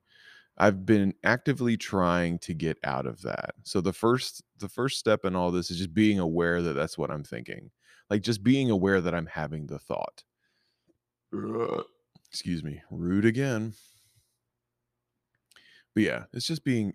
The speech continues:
actively aware that that's what I'm doing. Making it a point to, um,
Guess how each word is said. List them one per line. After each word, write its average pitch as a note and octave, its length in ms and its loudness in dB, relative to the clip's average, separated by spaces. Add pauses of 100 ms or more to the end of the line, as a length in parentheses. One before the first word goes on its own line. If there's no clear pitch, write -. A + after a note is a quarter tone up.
(100)
actively A2+ 580 -2
aware D2+ 880 -4
that F#2 180 -4
that's E2+ 300 -2
what D2+ 120 -8
I'm D2+ 120 -10
doing. - 500 -12 (3500)
Making G#2+ 340 2
it B2 120 2
a B2+ 40 6
point F2 640 0 (200)
to, D2+ 720 0 (1900)
um, - 640 -2